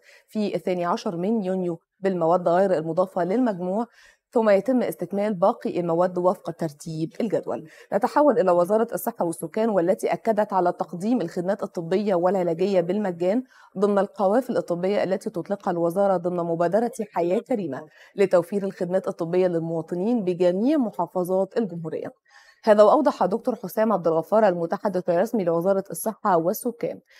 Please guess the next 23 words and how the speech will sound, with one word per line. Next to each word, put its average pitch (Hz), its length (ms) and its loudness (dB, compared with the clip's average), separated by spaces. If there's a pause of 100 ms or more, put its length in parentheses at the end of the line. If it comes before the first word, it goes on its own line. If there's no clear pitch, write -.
(240)
أوضح 226 220 8 (240)
حرص 277 220 -2
الوزارة 190 420 2
على 185 300 2
استمرار 185 440 0
تنظيم 196 500 -4
القوافل 175 520 0
الطبية 180 500 -2
بجميع 175 540 0
محافظات 185 680 -4
الجمهورية، 190 560 -4 (400)
هذا 180 200 4
مع 170 140 0
مراعاة 170 420 6
الالتزام 175 560 2
بكافة 196 460 -4
الإجراءات 165 500 -2
الاحترازية 180 640 0
والوقائية 196 1000 2 (320)
أثناء 196 220 0
تقديم 202 580 0
الخدمة 180 420 -2
الطبية 170 840 -2